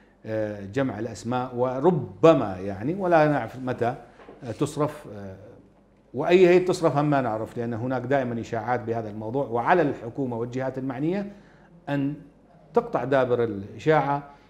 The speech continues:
و، آه، تبادر بصرفها للموظفين.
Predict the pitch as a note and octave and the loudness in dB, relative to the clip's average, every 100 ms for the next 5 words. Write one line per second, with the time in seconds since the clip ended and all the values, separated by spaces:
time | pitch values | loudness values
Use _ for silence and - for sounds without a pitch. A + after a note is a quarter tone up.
0 | - - C3 C3+ C#3 C#3 C3+ - _ _ | -20 -6 2 4 4 0 -8 -20 _ _
1 | _ - A2+ A2 A#2 A2 - _ _ - | _ -16 -14 -14 -16 -18 -20 _ _ -8
2 | B2+ C#3 C3 B2+ A2+ A2+ C3 B2+ B2 A#2+ | 0 4 4 2 -2 -4 -2 0 0 0
3 | A#2 A2+ G#2+ G2 F#2+ F2 | -2 -4 -6 -6 -10 -12